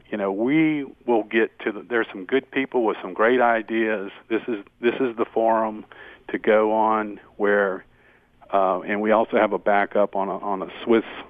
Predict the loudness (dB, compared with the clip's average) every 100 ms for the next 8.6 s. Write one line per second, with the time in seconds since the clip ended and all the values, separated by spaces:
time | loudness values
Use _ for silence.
0 | -20 -12 0 2 2 0 -6 -18 -20 -20
1 | -20 _ _ _ 0 2 2 0 -2 -2
2 | 0 0 -6 -12 -18 -18 -4 0 0 -2
3 | -4 -2 -2 0 -4 0 0 0 -4 -6
4 | -6 -10 -18 -20 -20 -10 -6 -4 -4 0
5 | 0 2 0 -2 -2 2 2 2 0 -4
6 | 0 0 0 -2 -8 -18 _ _ _ -2
7 | 0 0 -2 0 0 -2 -12 -4 -2 -2
8 | -4 -14 -10 -6 -6 -8